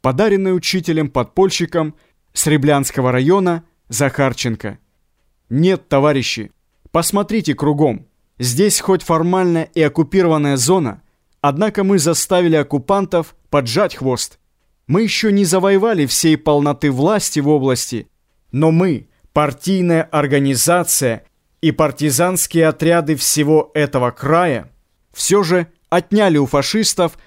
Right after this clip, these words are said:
все главные признаки власти. Время подполья в нашем партизанском крае миновало. Время случайностей – удач и неудач,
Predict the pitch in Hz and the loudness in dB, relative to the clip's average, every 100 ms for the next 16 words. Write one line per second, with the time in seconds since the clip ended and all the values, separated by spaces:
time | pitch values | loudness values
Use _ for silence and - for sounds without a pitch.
0 | _ - - 196 220 175 175 185 175 170 | _ -6 -2 2 2 2 0 2 0 -2
1 | 143 156 127 143 139 135 127 _ _ 110 | 2 2 2 -2 -2 -4 -6 _ _ -6
2 | 127 135 120 120 101 - _ _ _ _ | 0 0 -2 -8 -12 -14 _ _ _ _
3 | _ 120 165 180 156 151 - 190 196 123 | _ -4 2 2 2 0 -2 0 0 0
4 | 98 _ _ _ 113 156 180 - 160 156 | -6 _ _ _ -2 0 0 -2 -2 -2
5 | 135 156 139 160 151 143 135 131 170 185 | -2 -2 0 -2 -2 -4 -4 -2 0 0
6 | 170 _ _ - 123 135 127 131 113 98 | -4 _ _ -6 -2 0 0 -2 -4 -8
7 | _ _ _ _ _ - 123 196 185 170 | _ _ _ _ _ -6 2 2 2 -2
8 | 139 143 - 170 175 156 - 147 139 _ | -2 -2 0 0 2 -2 -4 -10 -12 _
9 | _ - 139 123 180 185 - - 135 123 | _ -6 -4 0 -2 -2 -6 -6 -4 -2
10 | 123 113 160 170 - | -2 0 -2 -2 -8